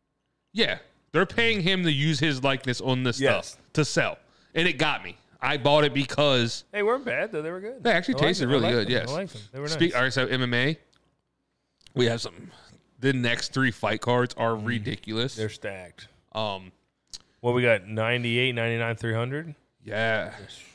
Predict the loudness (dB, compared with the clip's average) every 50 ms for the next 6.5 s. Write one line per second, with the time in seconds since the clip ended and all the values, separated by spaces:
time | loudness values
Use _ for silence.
0 | _ _ _ _ _ _ _ _ -4 -4 -2 -2 -4 -4 -2 -2 0 0 0 0
1 | -2 -2 -2 -2 -2 -2 -2 -2 -2 -2 0 0 0 0 -2 -2 -4 -4 -4 -2
2 | -4 -4 -4 -4 -6 -4 -4 -4 -4 -6 -6 -6 -6 -6 -6 -6 -8 -12 -16 -20
3 | _ _ _ -6 -4 -2 -2 -4 -4 -8 -10 -8 -6 -4 -2 0 0 2 2 0
4 | 0 -2 -6 _ _ _ _ -8 -4 -2 -2 -2 -2 0 2 2 4 4 2 0
5 | -2 -6 -10 _ -8 -8 -6 -4 -4 -4 -4 -4 -4 -4 -4 -2 -2 0 0 2
6 | 2 2 2 0 -2 -4 -8 -12 -16